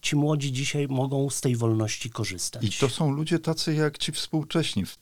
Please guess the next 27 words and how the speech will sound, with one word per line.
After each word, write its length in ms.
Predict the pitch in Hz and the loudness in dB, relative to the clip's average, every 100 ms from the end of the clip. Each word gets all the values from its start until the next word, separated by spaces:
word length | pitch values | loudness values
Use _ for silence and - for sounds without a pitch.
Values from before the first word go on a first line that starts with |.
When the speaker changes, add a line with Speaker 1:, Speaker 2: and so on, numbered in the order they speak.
| - | -10
Speaker 2:
mieli 380 | - 117 139 | 0 0 2
swoje 320 | 107 - 98 90 | -2 -2 -2 -2
plany, 460 | 117 123 147 147 | 0 0 0 0
marzenia, 520 | 127 107 117 127 139 | -2 0 0 0 0
wcale 520 | 139 - - 180 208 208 | -4 -6 -2 0 2 2
nie 140 | 208 | 2
planowali 640 | 202 190 190 185 196 180 | 0 -2 -2 -2 -2 0
być 200 | 160 170 | 0 0
bohaterami, 720 | 151 151 151 151 147 151 147 | 2 2 2 2 2 2 0
ginąć 340 | 135 139 135 123 | -2 -2 -2 -2
za 140 | 127 | 0
ojczyznę, 440 | 113 107 95 78 82 | 0 0 -4 -6 -6
ale 160 | 92 | -2
musieli. 460 | 107 110 - 110 85 - _ - | -2 -2 -2 -2 -4 -10 _ -4
Speaker 1:
Tak, 240 | 143 113 | -2 -2
bo 440 | 104 110 110 117 113 - - | -2 0 2 2 -2 -8 -2
to 280 | 135 147 | 2 2
są 320 | 143 - 123 120 | 2 0 2 2
ludzie, 420 | 123 131 131 143 | 2 0 -2 -4
którzy 880 | - - 127 131 123 127 123 123 110 | -6 -6 -4 -4 -4 -2 -2 -2 -2
nie 300 | 120 135 165 | 2 4 4
pogodzili 680 | 160 117 113 110 110 104 | 2 0 0 0 -2 -4
się 380 | 104 - 113 113 | -4 -4 -2 -4
z 120 | 117 | -4
tym 160 | - 113 | -2 -2
stanem 400 | - 123 113 113 | 0 0 2 2
zniewolenia 760 | 110 120 113 120 123 110 95 | 2 2 2 4 4 2 -2